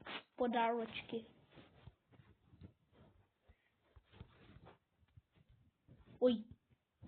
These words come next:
Так, так, так. Subway is wrong.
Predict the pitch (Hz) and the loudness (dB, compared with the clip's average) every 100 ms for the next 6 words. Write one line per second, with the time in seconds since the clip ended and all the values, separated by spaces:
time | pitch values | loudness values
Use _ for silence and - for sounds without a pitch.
0 | - - _ _ _ - - - - _ | -14 -16 _ _ _ -20 -20 -20 -20 _
1 | _ - - _ - - _ _ _ _ | _ -20 -20 _ -20 -20 _ _ _ _
2 | - - - _ _ _ _ - - - | -20 -18 -20 _ _ _ _ -18 -16 -16
3 | - - - - - - - - 233 - | -16 -18 -20 -20 -20 -20 -4 0 0 2
4 | 277 - - 240 254 285 - - - _ | 0 0 4 8 8 6 -4 -8 -16 _
5 | - - - - - - - - - - | -20 -20 -20 -20 -20 -20 -20 -20 -20 -20
6 | - - - - - - _ _ _ _ | -20 -20 -20 -20 -20 -20 _ _ _ _
7 | _ _ _ _ _ _ _ _ _ _ | _ _ _ _ _ _ _ _ _ _
8 | - 269 247 240 254 262 254 262 - 262 | 4 6 6 6 8 8 8 2 6 8
9 | 254 254 254 | 10 8 6